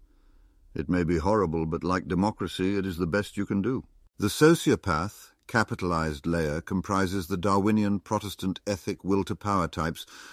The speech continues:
who drive an organization to function despite itself. The clueless layer is what White called the organization man,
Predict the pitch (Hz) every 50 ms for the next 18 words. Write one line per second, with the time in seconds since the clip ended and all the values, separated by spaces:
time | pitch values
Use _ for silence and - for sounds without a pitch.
0 | - - - 123 107 104 120 117 120 120 107 110 107 104 98 95 95 98 98 95
1 | 85 98 92 90 - - 101 95 - 98 87 - - 131 120 - - - 80 80
2 | 78 92 92 - - - 110 98 - 85 - - - - 65 62 - - _ _
3 | _ _ _ _ _ _ _ _ _ _ _ _ _ _ _ 107 113 - - 160
4 | 190 202 180 131 104 87 - - 87 85 80 78 80 90 98 - - - - -
5 | 104 101 95 110 107 - 95 110 120 120 113 - - - - 117 110 107 104 95
6 | 95 107 104 101 95 - _ _ _ _ - 127 135 127 123 135 127 123 120 107
7 | 95 123 131 120 - - 85 80 78 80 80 73 65 60 57 50 -